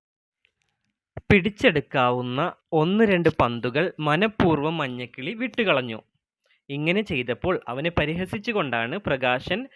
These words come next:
അങ്ങനെ പറയുന്നത്. നേരെയുള്ള അർത്ഥമല്ല ഈ വാക്കിനുള്ളത്. മനസ്സിലായോ?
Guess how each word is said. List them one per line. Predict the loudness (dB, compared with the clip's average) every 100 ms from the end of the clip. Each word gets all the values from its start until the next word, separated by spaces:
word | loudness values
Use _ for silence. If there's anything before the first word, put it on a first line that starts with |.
| _ _ _
അങ്ങനെ | -2 2 4 6
പറയുന്നത്. | 6 6 2 0 -4 -6
നേരെയുള്ള | -4 0 0 2 0 2
അർത്ഥമല്ല | 2 0 -4 -2 0 2 0 0
ഈ | 0
വാക്കിനുള്ളത്. | 2 2 2 0 2 0 -4 -10 _ _
മനസ്സിലായോ? | -8 -6 -4 -2 -2